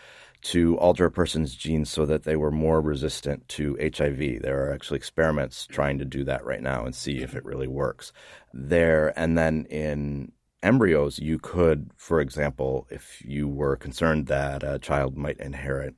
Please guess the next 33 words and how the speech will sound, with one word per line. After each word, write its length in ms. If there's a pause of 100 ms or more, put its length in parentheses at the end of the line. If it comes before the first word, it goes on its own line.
(140)
um, 500
Huntington's 540
disease 560 (380)
or 60
something 240
like 180
that, 340 (320)
you 240
could 520
go 240
in 240
and 240
edit 240
the 80
genes 520 (120)
to 340
edit 240
out 300
that 180
mutation. 560 (300)
But 60
of 60
course, 200
there 140
are 60
already 280
technologies 760
that 160
you 80
can 240
use. 380 (280)
If 140
you 260